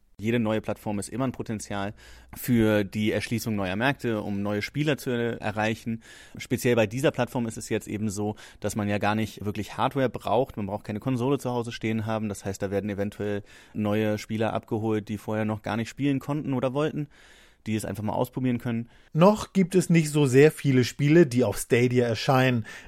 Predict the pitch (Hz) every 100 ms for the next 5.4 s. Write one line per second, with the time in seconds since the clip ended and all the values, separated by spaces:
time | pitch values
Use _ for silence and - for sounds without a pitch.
0 | - 135 151 190 190 185 156 175 220 240
1 | - - 135 117 104 - 226 208 131 123
2 | - 135 135 120 151 151 185 185 151 131
3 | 180 - 101 95 - 127 123 123 139 135
4 | - 196 147 120 107 160 - 104 - 117
5 | - 95 104